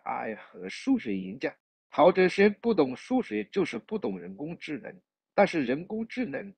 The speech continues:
也算不出大多数数学问题，更不用说数学研究题。华尔街现场 Top Future，A D zero Tiger Y T A Triumph。我几月前是一位数学教授家，他就是这样说的。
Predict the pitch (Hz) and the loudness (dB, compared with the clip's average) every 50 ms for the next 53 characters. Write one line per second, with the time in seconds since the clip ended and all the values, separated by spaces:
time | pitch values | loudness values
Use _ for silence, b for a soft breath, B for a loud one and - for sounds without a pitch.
0 | _ - 190 202 196 - - 190 156 147 160 - 151 147 135 - - 151 147 - | _ -6 -4 -4 -2 -2 -4 -6 -4 -6 -6 -4 -4 -4 -2 -2 0 -2 -2 -2
1 | - 107 117 107 - - 135 123 110 - - - 269 233 - 110 98 98 120 240 | -2 -4 -6 -6 -6 -10 -14 -14 -14 -12 -10 -8 -6 -4 -4 -4 -4 -4 -4 -6
2 | 208 - - - _ _ _ _ _ _ _ _ - 262 285 285 233 202 190 180 | -8 -10 -14 -20 _ _ _ _ _ _ _ _ 0 0 2 4 4 4 4 2
3 | 180 - - 156 156 160 151 - - - 269 269 208 - - 127 123 120 101 101 | -2 -2 0 2 4 4 2 0 0 0 0 0 0 -2 -4 -4 -2 0 0 -2
4 | 123 127 139 160 165 147 - - - - - 90 87 _ _ _ _ _ _ _ | -2 -2 -2 -2 -2 -4 -6 -12 -20 -20 -18 -18 -18 _ _ _ _ _ _ _
5 | _ _ _ - - 143 143 135 123 104 - - 123 131 123 - - 214 170 - | _ _ _ 0 2 2 4 4 2 0 -2 -2 -2 -2 -2 -2 -4 -4 -4 -4
6 | - - - - - - - 120 127 - - - 147 160 170 - - - - _ | -8 -12 -12 -14 -12 -6 -4 -4 -4 -4 -6 -6 -6 -6 -6 -8 -12 -20 -20 _
7 | _ _ _ _ _ _ _ - - 117 - - 277 285 302 294 - 269 277 262 | _ _ _ _ _ _ _ -8 -8 -8 -6 -4 -2 0 0 0 0 0 2 2
8 | 220 180 139 113 95 - _ _ - - - - 139 147 175 151 151 156 147 139 | 4 4 2 0 -2 -6 _ _ -18 -14 -6 -2 0 0 0 0 -2 -2 -2 -2
9 | 110 107 120 123 127 113 - - - - - 131 202 208 214 214 202 - - - | -4 -4 -4 -4 -6 -8 -12 -16 -16 -12 -8 -4 -2 0 -2 -2 -4 -10 -16 -12
10 | - 190 185 180 147 - 180 196 208 220 _ _ _ - 185 202 208 208 208 _ | -8 -4 -4 -2 -2 -2 -2 -4 -6 -8 _ _ _ -12 -8 -8 -8 -8 -10 _
11 | _ _ _ _ _ - - 226 - - - 117 117 143 175 190 - - - 110 | _ _ _ _ _ 0 0 0 0 -2 -8 -6 -2 0 0 0 0 -2 -10 -14
12 | - - 127 - _ _ - - - 196 170 156 151 147 151 139 120 - - - | -12 -14 -14 -16 _ _ -16 -10 -8 -6 -4 -2 0 0 0 0 -2 -4 -6 -4
13 | 262 254 214 - - 95 - 131 120 110 - 107 95 - - 117 113 - _ _ | -4 -4 -4 -6 -10 -8 -4 -2 -2 -2 -2 -6 -8 -6 -6 -6 -6 -6 _ _
14 | _ _ _ _ _ _ - 147 143 156 175 156 156 160 139 - 208 190 165 117 | _ _ _ _ _ _ -4 -4 -2 -2 -2 -4 -4 -4 -2 0 0 0 0 -2
15 | 104 - - 104 104 104 95 - | -6 -6 -4 -4 -2 -2 -4 -6